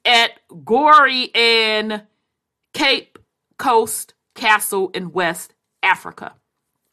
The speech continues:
So right here, isn't that the reverse of what they teach? Because according to the official narrative, all slaves,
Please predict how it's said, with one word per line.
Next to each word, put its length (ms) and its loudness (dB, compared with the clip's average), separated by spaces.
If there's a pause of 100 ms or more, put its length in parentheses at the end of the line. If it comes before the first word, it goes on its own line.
(800)
So 320 -4
right 320 2
here, 760 0 (1800)
isn't 420 0
that 300 -2 (420)
the 220 -2
reverse 840 0 (100)
of 220 -2
what 260 -2
they 160 -4
teach? 680 -12 (1500)
Because 380 -4
according 440 -4
to 140 -8
the 140 -6
official 420 -8
narrative, 880 -6 (340)
all 280 6
slaves, 880 -4